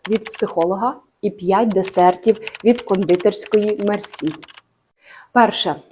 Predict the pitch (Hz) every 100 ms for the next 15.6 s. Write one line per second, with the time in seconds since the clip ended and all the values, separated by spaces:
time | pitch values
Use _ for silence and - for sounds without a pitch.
0 | _ - 202 170 196 269 269 208 - 190
1 | 180 196 202 196 - 185 - 175 - -
2 | _ - - 202 240 277 240 - - -
3 | 202 208 269 311 - 208 202 233 247 240
4 | 220 185 180 208 - 196 196 - 185 190
5 | 156 151 - 165 170 165 160 - _ _
6 | _ _ - 247 254 277 240 240 - -
7 | _ - 190 185 190 196 - _ _ _
8 | 185 185 190 185 - 180 175 - - 185
9 | 240 233 233 180 170 170 - _ - 226
10 | 190 170 175 165 165 - _ - 220 180
11 | 160 160 160 156 _ - 233 226 170 139
12 | - 151 143 _ _ _ _ _ - 214
13 | 240 262 214 208 226 226 214 180 - 202
14 | 196 180 175 175 180 175 165 165 - 269
15 | 339 330 320 - 208 262